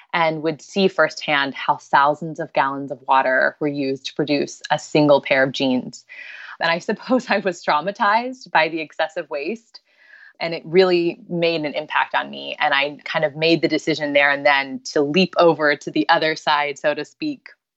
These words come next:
And I made a career decision that said, "I need to align with my values and I want to work with companies that have the potential to change the world for the better." So that was actually kind of what drove the major pivot. But yes, my career background had been with C P G,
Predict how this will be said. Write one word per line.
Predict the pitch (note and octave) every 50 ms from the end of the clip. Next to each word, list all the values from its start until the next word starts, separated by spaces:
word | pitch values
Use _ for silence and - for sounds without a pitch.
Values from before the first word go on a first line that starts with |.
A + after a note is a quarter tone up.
| _ _ _ _ _ _ _ _ _ -
And | E3+ E3+
I | E3+ E3+
made | F3+ F3+ F#3+ G3
a | G#3 F3
career | - - F3 E3+ F#3 F#3+
decision | F3 D3+ - D3+ C3+ C#3+ C#3 C#3+
that | C#3+ C#3+
said, | - E3 D3+ C#3+
"I | D3 D3+
need | D#3 D#3+ E3 E3 E3 D#3
to | - - D#3 D3 C#3+ D3 C#3+
align | - D3+ C#3+ C#3 C#3+ C#3+ C#3+
with | D3 C#3+
my | - C#3 C3+ C#3 C#3 C3+ - _ _ _ _ _ -
values | D#3+ D#3+ D3+ D#3+ D#3+ D#3 D3 D3 C#3+ C#3+ - _ - -
and | D#3+ D3+
I | D3+
want | D#3 D#3 E3 E3+
to | F3
work | D#3+ E3 D#3+ - _
with | E3 D3+ -
companies | - D#3+ D3+ C3+ D#3 D3 D3 C#3+ C#3+ C#3+ C#3+ C#3+ - - - _
that | - - D3 C#3 C#3+
have | - - C#3+
the | - C#3+
potential | - B2 - C#3 C3+ C3 - C#3
to | B2+ C#3
change | B2+ - C#3 C3+ C3+ B2+ -
the | C#3+ C3+
world | C#3 C#3 C#3 C3+ B2+ -
for | - C#3
the | C3+
better." | C3+ A#2+ C#3 C3+ C#3+ F#3 A3 B3 -
So | - G#3
that | G3+ A3 C4 C#4+
was | D4+ A#3+
actually | A3+ A3+ - - G#3+ F#3+
kind | F3 - F#3+ F3+
of | F3 D#3+
what | E3 E3 E3+ -
drove | - C#3 D#3 D3+ D#3+ E3 D#3+ D3+ _ _
the | C3+ D#3
major | D3 D3 D3+ D#3+ D#3+ D3+ D3+ C#3+ C3+
pivot. | - - - D#3+ - C#3 C3 - - E3
But | - D#3 D#3+ -
yes, | F#3 F3 C#3 - - -
my | D3 D3+
career | D#3+ - - E3+ E3+ F3 F#3+ F#3 F3+
background | E3+ - D#3+ D#3 D#3 - E3+ D#3 D3+ D3+
had | C#3+ - D3+ D3+
been | - D#3 D#3 D#3
with | D3+ C#3+ -
C | - - D3+
P | C#3+ - D3+ C#3+
G, | A#2+ - F3+ G3 G#3 G3+ G3 F#3+ F#3+ F3+